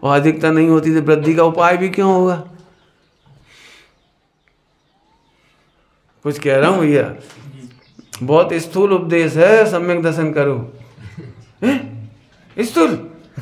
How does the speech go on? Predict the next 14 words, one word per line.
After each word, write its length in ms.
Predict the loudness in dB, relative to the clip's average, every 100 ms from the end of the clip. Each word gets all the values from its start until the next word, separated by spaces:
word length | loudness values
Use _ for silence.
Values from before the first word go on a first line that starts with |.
| -14 -14 -14 -20 -20 -20 -20 -20 -20 -20 -20 -20 -20 -8
हाँ 140 | -6
प्रभु, 520 | -4 0 4 4 4 0
सामान्य 460 | -2 0 0 0
का 120 | 0
आविर्भाव 420 | 0 0 -2 -2 -2
होने 240 | -2 -4
पर 320 | -4 -2 0
हमें 280 | 0 -2 -4
सम्यक 360 | -4 -4 -6 -4
की 120 | -4
कमी 280 | -2 -2 -2
नहीं 120 | -2
दिखाई 300 | -4 -6 -6
देती, 400 | -8 -12 -14